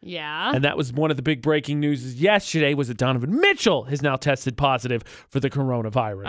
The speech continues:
Speaker 1: Uh-huh.
Speaker 2: And supposed reports are coming that he has a lot to, quote, "He has a lot of work to do to repair relationships with his Jazz teammates."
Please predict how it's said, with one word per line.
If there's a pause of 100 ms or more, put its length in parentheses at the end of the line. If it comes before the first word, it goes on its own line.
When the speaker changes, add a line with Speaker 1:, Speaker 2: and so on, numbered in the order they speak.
Speaker 1:
Uh-huh. (280)
Speaker 2:
And
supposed
reports
are
coming
that
he
has
a
lot
to,
quote,
"He
has
a
lot
of
work
to
do
to
repair
relationships
with
his
Jazz
teammates."